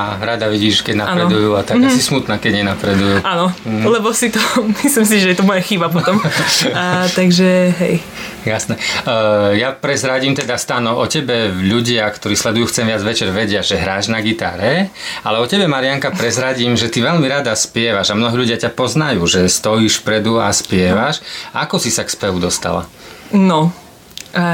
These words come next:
Speaker 2: ja som vlastne vždy rada spievala, ale asi som sa nikdy tak neprejavovala. Aj v rodine sa ma minule Ujo pýtal, že jak to je možné, že som nikdy nevedel, že až teraz tak neskôr, e, zistili, že spievam.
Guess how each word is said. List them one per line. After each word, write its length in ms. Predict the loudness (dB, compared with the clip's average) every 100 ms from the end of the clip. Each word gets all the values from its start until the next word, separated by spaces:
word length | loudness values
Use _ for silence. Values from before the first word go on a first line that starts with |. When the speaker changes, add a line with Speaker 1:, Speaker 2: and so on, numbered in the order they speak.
| 2
Speaker 2:
ja 80 | 2
som 160 | 4
vlastne 320 | 2 2 2 2
vždy 240 | 2 0
rada 160 | 0 -2
spievala, 640 | 0 0 2 2 2 0
ale 400 | 0 2 2 0
asi 240 | 0 2
som 160 | 4 4
sa 80 | 4
nikdy 240 | 4 4
tak 160 | 4 4
neprejavovala. 800 | 4 2 2 2 2 2 2 -2 -14 -20 -20 -20 -20 -20 -18 -4
Aj 160 | 2
v 80 | 4
rodine 400 | 6 6 4 2 2
sa 80 | 2
ma 140 | 2 0 0
minule 320 | 2 4 4
Ujo 160 | 4 4
pýtal, 320 | 2 2 2
že 160 | 2 2 4
jak 160 | 2 2
to 80 | 2
je 100 | 4
možné, 380 | 6 6 6
že 160 | 6 4 2 -2
som 240 | -4 4 4
nikdy 240 | 6 6
nevedel, 560 | 6 6 4 4 4 4
že 240 | 4 4
až 160 | 2 0
teraz 380 | 0 0 -2 -2
tak 160 | 2
neskôr, 540 | 2 2 -2 0 0 0
e, 20 | -8 -14 -10 -2 0 4 4
zistili, 480 | 4 2 2 2 2
že 160 | 2 2
spievam. 400 | 2 0 -2